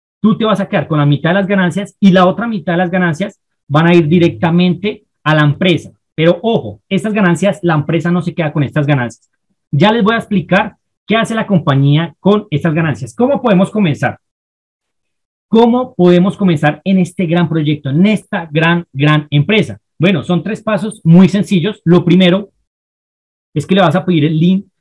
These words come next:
de referencia a la persona que te invitó a Expert Moment, ¿bien? Te vas a registrar, como es en la primera gráfica, te vas a registrar con unos datos muy sencillos, el nombre, tu correo, tu país,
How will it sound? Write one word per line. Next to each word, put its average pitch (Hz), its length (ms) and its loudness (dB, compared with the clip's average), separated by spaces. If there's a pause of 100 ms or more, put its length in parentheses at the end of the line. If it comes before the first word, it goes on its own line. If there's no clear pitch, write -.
(140)
de 151 120 2
referencia 180 800 -2 (160)
a 151 80 -4
la 143 100 0
persona 147 300 -2
que 180 120 -4
te 156 120 -2
invitó 151 640 -2
a 139 160 -2
Expert 139 320 -2
Moment, 104 380 -2
¿bien? 196 320 0 (200)
Te 165 60 0
vas 165 140 2
a 208 40 0
registrar, 190 600 -2
como 175 180 0
es 143 120 0
en 175 60 2
la 180 100 -2
primera 143 280 0
gráfica, 156 560 -4 (260)
te 147 80 0
vas 156 100 2
a 196 60 2
registrar 175 460 -2
con 180 140 0
unos 165 320 -2
datos 165 400 -2
muy 175 320 6
sencillos, 175 640 -2
el 131 140 -4
nombre, 151 440 -2 (760)
tu 170 160 2
correo, 170 540 0
tu 175 120 -4
país, 151 460 -2